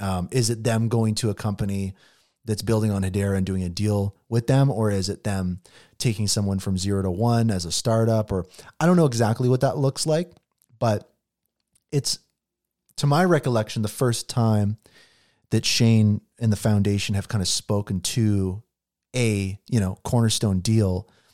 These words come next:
And it seems like a pretty, pretty big component and a, and a big, um, topic going into the, the new year.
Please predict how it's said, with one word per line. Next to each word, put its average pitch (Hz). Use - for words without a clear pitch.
And 127
it 120
seems 170
like 147
a 117
pretty, 117
pretty 123
big 113
component 110
and 104
a, 95
and 107
a 98
big, 104
um, 92
topic 139
going 101
into 90
the, 85
the 104
new 101
year. 104